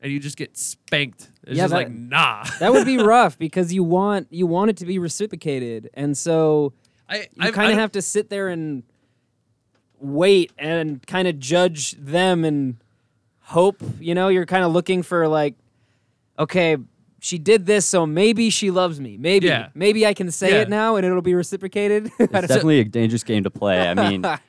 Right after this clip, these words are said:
Speaker 2: <laughs>
Speaker 3: if, had she said, "I love you" back, that would have been amazing, right? Like, no better feeling than that. But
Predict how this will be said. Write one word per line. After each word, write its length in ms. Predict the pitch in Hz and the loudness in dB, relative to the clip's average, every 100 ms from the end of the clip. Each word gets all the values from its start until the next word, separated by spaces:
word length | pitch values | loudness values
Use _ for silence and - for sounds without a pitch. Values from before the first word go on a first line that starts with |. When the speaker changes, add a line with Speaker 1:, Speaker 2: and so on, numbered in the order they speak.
| _ _ | _ _
Speaker 2:
<laughs> 400 | _ _ - - | _ _ -16 -6
Speaker 3:
if, 200 | 123 113 | -4 -4
had 260 | 117 131 131 | 0 0 0
she 180 | 135 123 | -2 -4
said, 300 | - 120 113 | 0 0 2
"I 80 | 113 | 2
love 200 | 110 110 | 0 0
you" 100 | 101 | -4
back, 340 | 101 110 113 | 0 0 -2
that 80 | 104 107 | -4 -6
would 100 | 104 | -6
have 60 | |
been 300 | 104 95 82 - _ | -6 -8 -10 -16 _
amazing, 520 | 104 120 143 98 90 | -4 0 0 -2 -6
right? 280 | 92 107 104 | -2 -2 -2
Like, 200 | 101 95 | -4 -6
no 180 | 113 117 | -2 -2
better 220 | 117 107 | -2 -4
feeling 320 | - 107 101 | -6 -8 -8
than 120 | 90 87 | -8 -10
that. 220 | 82 82 _ _ _ | -12 -14 _ _ _
But 280 | 101 95 | -4 -4